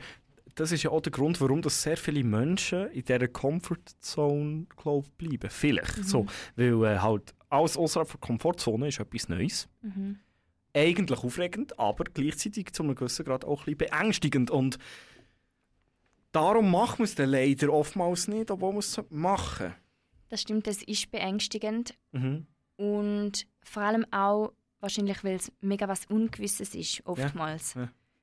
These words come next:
Speaker 2: Wenn du es noch nicht kennst, wenn du es noch nicht erlebt hast, es ist so ungewiss, du weißt nicht, oh, ist es echt nachher schlechter? Oder man hat Angst davor, dass es nachher schlechter ist wie jetzt.
Speaker 1: Mhm.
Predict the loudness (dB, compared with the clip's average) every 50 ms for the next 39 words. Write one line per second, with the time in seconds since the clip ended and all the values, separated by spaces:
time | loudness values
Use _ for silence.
0 | _ -2 0 0 2 2 0 0 0 0 0 0 -2 -4 -6 -2 0 0 2 2
1 | 0 0 0 -2 -2 0 -2 0 0 0 2 2 2 2 0 -2 -6 -6 -4 -2
2 | -2 -2 -4 -4 -8 -6 -4 -4 -2 0 0 -2 -2 0 0 2 2 2 0 -2
3 | -4 -6 -6 -4 -4 -2 -2 -2 0 -2 -4 -4 -6 -10 _ _ _ _ _ _
4 | _ _ _ _ _ _ _ _ _ _ _ _ _ _ _ _ _ _ 0 0
5 | 2 2 2 0 -4 -6 _ -6 -4 -2 -2 -4 -4 -4 -4 -4 -4 -2 -4 -4
6 | -2 0 0 0 -2 -4 -8 -8 -8 -8 -6 -2 0 2 2 2 2 0 -2 -4
7 | -4 -2 -2 -2 -4 -2 -2 -2 -2 -2 -2 -2 -2 -2 -2 -4 -2 -2 -2 -2
8 | -2 -4 -4 -4 -4 -4 -6 -4 -2 -2 -2 -2 -4 -8 -10 -10 -12 -20 _ _
9 | -6 -2 -2 0 -2 -2